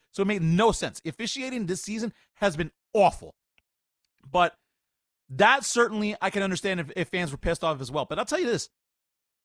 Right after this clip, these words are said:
I actually think Tyrod did a better job than Daniel Jones has all year. That offense was moving. I saw a confident quarterback behind a shoddy line, and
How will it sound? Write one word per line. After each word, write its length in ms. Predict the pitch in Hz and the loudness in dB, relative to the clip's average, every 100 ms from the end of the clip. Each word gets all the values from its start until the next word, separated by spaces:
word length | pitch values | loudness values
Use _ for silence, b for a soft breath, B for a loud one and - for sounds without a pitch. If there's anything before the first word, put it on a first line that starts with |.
| _ _ | _ _
I 280 | 226 330 339 | 0 2 0
actually 300 | 247 - 180 | -2 -2 -4
think 220 | 180 196 | -4 -6
Tyrod 400 | - 180 196 180 | -4 -2 0 0
did 120 | 151 147 | -2 -6
a 80 | 95 _ | -8 _
better 240 | 190 269 190 | -2 0 -2
job 360 | 117 214 170 | 0 0 0
than 120 | 131 | -4
Daniel 340 | 107 160 160 127 | -6 -6 -4 -6
Jones 320 | 98 127 101 | -6 -8 -8
has 180 | 95 85 | -12 -12
all 160 | 92 | -12
year. 240 | 90 69 - _ _ _ _ _ _ _ - | -12 -16 -20 _ _ _ _ _ _ _ -2
That 160 | 247 339 | 2 4
offense 440 | 339 - 240 151 | 4 2 -2 -4
was 240 | 131 - | -6 -8
moving. 540 | 107 110 208 254 311 285 b b b _ | -8 -4 -4 -4 -8 -10 b b b _
I 200 | 180 254 | 0 2
saw 360 | 277 - 269 269 | 0 0 2 2
a 40 | |
confident 720 | - - 180 220 247 233 202 - | -2 -4 -2 -2 -2 -6 -8 -6
quarterback 580 | - 196 208 208 208 | -2 0 0 -2 -4
behind 420 | 156 131 180 175 - | -6 -8 -6 -6 -6
a 120 | 127 | -6
shoddy 520 | - - 160 226 294 | -6 -2 0 2 0
line, 400 | 202 180 180 185 | -2 -2 -2 -6
and 240 | 139 127 | -8 -8